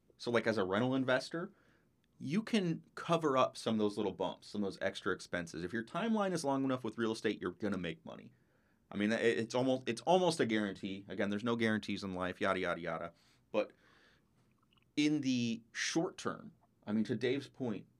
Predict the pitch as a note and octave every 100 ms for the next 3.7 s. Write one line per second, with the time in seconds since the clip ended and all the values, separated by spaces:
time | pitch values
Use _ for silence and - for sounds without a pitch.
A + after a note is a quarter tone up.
0 | _ _ _ - B2 A2 B2+ E3 D3 D3
1 | C#3+ - B2 A#2 A#2 G#2 G2+ F2+ F2+ -
2 | A#2 - A2+ - C#3+ D3+ C#3 C3 G#2 B2+
3 | B2+ B2 G#2+ G2 A2+ D3+ G#3+